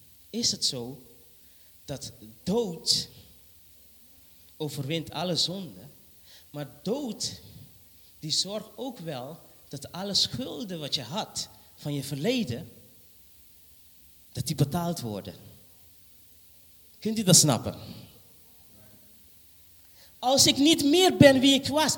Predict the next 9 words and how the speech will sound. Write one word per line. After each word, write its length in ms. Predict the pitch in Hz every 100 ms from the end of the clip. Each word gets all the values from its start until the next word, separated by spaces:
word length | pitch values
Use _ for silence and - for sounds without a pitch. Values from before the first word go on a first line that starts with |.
| - -
als 220 | 254 262
ik 200 | 185 135
dood 320 | 359 427 214
ben 200 | 254 247
gegaan 600 | 247 - 381 339 165 110 - - - - - - - - - - - - - - - -
aan 140 | - 190
mijn 240 | 185 185
eigen 440 | 220 254 226 180 160
leven, 580 | 277 269 - 127 185